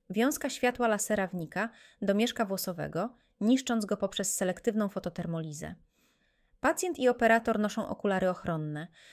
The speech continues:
Na skórę nakładany jest chłodzący żel. Włos zostaje uszkodzony termicznie, co prowadzi do jego obumarcia i stopniowego wypadnięcia.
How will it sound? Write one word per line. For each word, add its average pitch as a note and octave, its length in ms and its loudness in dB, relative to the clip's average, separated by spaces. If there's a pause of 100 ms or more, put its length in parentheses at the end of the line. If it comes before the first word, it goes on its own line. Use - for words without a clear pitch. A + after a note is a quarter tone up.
(140)
Na G3+ 140 2
skórę D4 320 4
nakładany A3 540 2
jest G#3 340 -2
chłodzący G#3 640 0
żel. D#3+ 380 -4 (800)
Włos A#3 300 2
zostaje G#3+ 420 0
uszkodzony G#3 500 0
termicznie, G3 600 -2
co F#3+ 140 -6
prowadzi G3 400 -2
do F#3+ 80 0
jego F#3+ 280 -2
obumarcia F#3+ 640 -2 (400)
i G4+ 80 0
stopniowego F#3+ 600 0
wypadnięcia. E3 720 -8